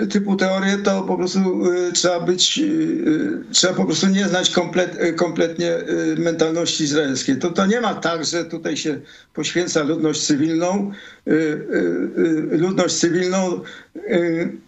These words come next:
y, żeby tam osiągnąć jakiś cel, y, cel polityczny. No, po prostu jest sprzeczne z jakimiś tam podstawami istnienia tego państwa żydowskiego, prawda? To niemożliwe, to powiedzieć.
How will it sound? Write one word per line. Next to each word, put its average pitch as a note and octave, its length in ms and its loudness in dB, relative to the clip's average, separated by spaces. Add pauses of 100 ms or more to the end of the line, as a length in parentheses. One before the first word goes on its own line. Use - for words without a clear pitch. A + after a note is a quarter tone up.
(100)
y, E3+ 180 2
żeby E3+ 200 0
tam E3+ 180 2
osiągnąć E3+ 440 0
jakiś D#3 320 0
cel, F3+ 260 2
y, E3+ 240 -2
cel E3 380 -2
polityczny. E3 500 0
No, B3+ 120 0
po C4 140 -4
prostu C4 260 0
jest A3 140 0
sprzeczne G#3+ 500 0
z F3 40 0
jakimiś F3+ 380 -2
tam E3 240 -2
podstawami D#3+ 640 0
istnienia D#3+ 440 0
tego D3+ 200 0
państwa C3 360 0
żydowskiego, - 600 0
prawda? G3+ 300 0
To G#3+ 120 2
niemożliwe, G3+ 600 0
to - 80 -4
powiedzieć. - 280 -6